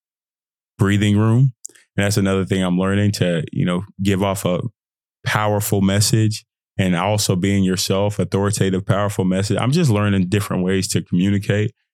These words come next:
And while you're learning communication, while you're learning how to do a podcast, while you're learning how to now turn on the video and look at the camera all differently, and while you're learning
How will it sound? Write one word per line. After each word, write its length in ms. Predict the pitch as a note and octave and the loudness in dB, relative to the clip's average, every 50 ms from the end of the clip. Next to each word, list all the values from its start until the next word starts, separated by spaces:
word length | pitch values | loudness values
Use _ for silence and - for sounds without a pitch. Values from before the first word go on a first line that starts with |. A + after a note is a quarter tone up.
| _ _ - | _ _ -4
And 360 | G2 G2 F#2+ F#2 F#2 F2+ F2 | -2 0 0 0 0 0 0
while 180 | F#2 G2+ A#2 B2+ | 0 0 0 0
you're 180 | B2 A2+ G#2+ | 2 2 2
learning 360 | G2+ F#2+ G2+ G2+ G2 F#2+ F#2 - | 2 2 2 2 2 0 0 0
communication, 840 | - F2+ F#2 F2+ F2+ F2 D#2+ - A2 F2 E2+ - - F2 E2 E2+ | 2 2 2 2 2 2 2 2 0 0 0 0 -2 -2 -2 -2
while 220 | F#2 F2 F#2+ G#2 A2+ | -2 -2 0 2 2
you're 140 | A2+ G#2+ G2 | 2 2 2
learning 420 | G2 G2 G2 F#2+ F#2 F2+ E2+ E2+ _ _ _ _ _ - | 2 2 2 0 0 0 -2 -4 _ _ _ _ _ -4
how 80 | - F#2+ | -2 -2
to 100 | F#2 F2 | 0 0
do 160 | E2 F#2 F2+ | 0 0 0
a 60 | E2+ | 0
podcast, 580 | - - F2+ F2+ F2+ E2+ - F2+ E2+ E2+ E2+ F2 | 0 -2 -2 0 -2 -2 -2 0 0 0 0 0
while 160 | G#2+ A2+ A#2+ | 0 2 2
you're 140 | B2+ A#2 A2 | 2 2 2
learning 420 | G#2+ G#2+ G#2 G2+ G2 F#2+ F#2+ F#2 - _ _ _ - | 2 2 2 2 2 0 -2 -4 -6 _ _ _ -6
how 120 | - F#2+ F#2+ | -4 -2 0
to 80 | F#2+ | 0
now 480 | F#2 F#2+ G2 G#2 G#2+ G2 F2+ F2+ E2+ - - | 0 0 0 0 0 0 -2 -2 -4 -6 -6
turn 200 | - - G2+ G2 | -4 -2 -2 0
on 160 | F#2+ F#2+ F#2 | 0 0 0
the 80 | F2+ | 0
video 420 | E2+ F2 G2+ G#2+ A2 G2 F2+ E2+ E2+ | 0 0 2 2 2 2 2 2 2
and 80 | E2+ | 2
look 180 | F2 G2 G#2 - | 2 0 0 0
at 60 | G2 F2+ | -2 -2
the 80 | F#2+ | -2
camera 400 | - - G2 G#2 A2 G#2 F#2 E2+ | -2 0 0 0 2 0 0 0
all 280 | F2 F#2+ F#2+ F#2 F2+ - _ - | 0 0 -2 -2 -4 -6 _ -2
differently, 560 | - G#2 G#2 - - - A#1+ E2+ F2+ F#2 - | 0 0 0 0 0 0 0 0 -2 -2 -4
and 160 | D#2+ D#2+ E2 E2+ | -4 -4 -2 -2
while 160 | F2+ G2+ A#2 | 0 2 2
you're 120 | A#2+ A2+ G#2 | 2 2 2
learning 400 | G2+ A2 A2+ G#2+ G2+ G2 G2 | 2 2 2 2 2 2 0